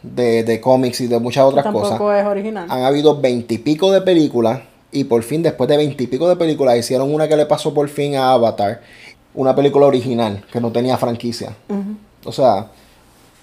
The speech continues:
Speaker 1: hay que decir las cosas como son. "No, no, que no es original". Por favor. Entonces vienen y le dan el Oscar a,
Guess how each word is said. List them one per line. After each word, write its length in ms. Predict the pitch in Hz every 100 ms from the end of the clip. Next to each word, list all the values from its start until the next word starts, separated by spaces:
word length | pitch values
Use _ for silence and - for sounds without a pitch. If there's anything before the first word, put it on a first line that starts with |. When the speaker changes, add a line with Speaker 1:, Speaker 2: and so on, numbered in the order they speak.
| _ _ - -
Speaker 1:
hay 140 | 151
que 140 | 214
decir 280 | 214 190 214
las 140 | 202 160
cosas 320 | 190 180 185
como 240 | 143 107
son. 280 | 92 107 101 104 - - _ _ -
"No, 160 | 151
no, 440 | 175 233 240 202 208
que 100 | 220
no 80 |
es 80 | 220
original". 680 | 226 214 233 185 160 175 170 - _
Por 120 | - 98
favor. 440 | 95 95 104 98 - - -
Entonces 320 | 170 175 220
vienen 300 | 208 226 226
y 40 | 196
le 100 | 180
dan 180 | 180 196
el 100 | 208
Oscar 300 | 208 208 202
a, 480 | 175 165 156 143